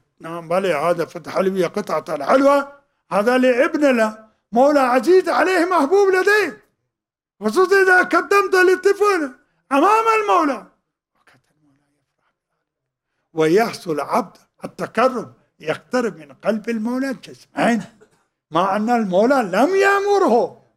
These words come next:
لكنه بما أنه دخول السرور في قلب ابنه محبوب لدى المولى، فالإتيان بمحبوب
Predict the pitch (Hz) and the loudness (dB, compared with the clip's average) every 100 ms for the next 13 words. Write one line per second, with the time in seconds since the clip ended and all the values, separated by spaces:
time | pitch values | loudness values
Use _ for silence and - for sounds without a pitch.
0 | _ _ _ _ _ _ _ 165 208 214 | _ _ _ _ _ _ _ -2 0 0
1 | 285 320 320 277 349 285 320 370 381 381 | -2 0 0 2 0 0 -2 0 0 -2
2 | 381 330 294 277 - _ _ 170 220 - | -2 -2 -2 -4 -6 _ _ -6 -2 2
3 | 415 427 359 - 330 359 403 403 349 302 | 4 4 2 0 -2 2 4 2 0 -4
4 | 311 - 359 403 349 370 381 427 427 349 | -6 -4 -2 -2 -2 -2 0 0 0 0
5 | 233 147 - _ _ _ 294 349 269 - | -4 -8 -20 _ _ _ -2 0 0 0
6 | 415 440 427 403 370 392 381 359 403 415 | 2 2 0 0 0 0 -2 0 0 2
7 | 330 202 - _ _ _ _ - 294 330 | 0 -2 -10 _ _ _ _ -2 0 2
8 | 320 269 349 392 403 302 226 302 339 320 | 0 2 2 4 2 0 -4 -2 0 0
9 | 285 403 453 | 2 2 4